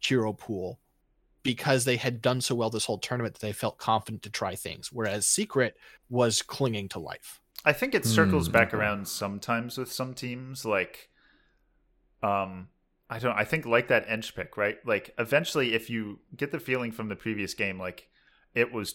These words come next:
Speaker 2: totally, totally did not work, fell flat on its face. I, you see occasionally people go, you know, like, a surprise pick, and it's like, "Oh, this is the pub stomp hero that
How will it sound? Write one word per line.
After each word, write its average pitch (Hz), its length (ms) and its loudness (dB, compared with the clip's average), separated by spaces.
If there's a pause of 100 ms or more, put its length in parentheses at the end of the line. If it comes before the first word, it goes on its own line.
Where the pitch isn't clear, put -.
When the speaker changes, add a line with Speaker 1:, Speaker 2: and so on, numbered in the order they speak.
Speaker 2:
totally, 131 640 2 (260)
totally 135 300 4
did 110 160 -2
not 104 180 2
work, 101 220 0
fell 107 180 2
flat 101 280 0
on 101 80 -6
its 92 180 -10
face. - 540 -6 (800)
I, 120 120 0 (120)
you 143 140 -6
see 214 280 0
occasionally 143 640 2
people 110 280 -2
go, 98 380 -2
you 123 100 -8
know, 95 140 -4
like, 98 160 -2
a 95 80 -6
surprise 98 540 -2
pick, - 380 -8
and 110 120 -10
it's 92 120 -8
like, 107 180 -4
"Oh, 113 200 6
this 110 240 0
is 120 140 -8
the 101 80 -8
pub 107 260 -4
stomp 95 300 -6
hero 92 400 -8
that 90 300 -4